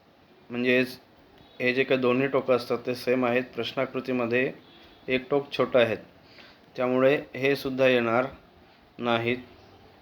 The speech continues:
त्याच्यानंतर इथे हे जे काही दोन्ही भाग दिसत आहेत ते सेम दिसत आहेत, त्यामुळे हे सुद्धा येणार नाहीत.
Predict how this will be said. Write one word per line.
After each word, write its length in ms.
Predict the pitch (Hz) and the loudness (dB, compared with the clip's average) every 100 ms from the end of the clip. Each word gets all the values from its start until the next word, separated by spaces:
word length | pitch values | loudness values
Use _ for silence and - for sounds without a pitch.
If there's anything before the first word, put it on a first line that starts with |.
| - - - - - - | -20 -20 -20 -20 -16 -6
त्याच्यानंतर 640 | 135 180 175 156 151 151 170 - - - - - _ - - - - - - - - - - | 2 6 6 4 2 0 -2 -14 -20 -20 -20 -20 _ -20 -20 -20 -20 -20 -20 -20 -20 -20 -8
इथे 360 | 139 139 170 170 165 - _ - _ _ - _ _ _ _ - | -4 4 6 6 0 -10 _ -20 _ _ -20 _ _ _ _ -6
हे 160 | 143 147 | 0 2
जे 100 | 147 | 2
काही 180 | 151 139 | 2 2
दोन्ही 220 | 135 143 | 2 4
भाग 220 | 135 127 | 2 0
दिसत 240 | 123 117 135 | -2 -4 -4
आहेत 100 | 131 139 | -2 0
ते 120 | 131 | -2
सेम 300 | - 131 123 | 0 -2 0
दिसत 260 | 110 - 120 | -2 -4 -4
आहेत, 140 | 127 123 | -4 -4
त्यामुळे 320 | 123 120 123 | -4 -2 -2
हे 180 | 120 117 | -2 -4
सुद्धा 300 | 117 110 117 | -4 -2 0
येणार 280 | 110 104 98 | 0 -2 -6
नाहीत. 300 | 95 107 | -6 -8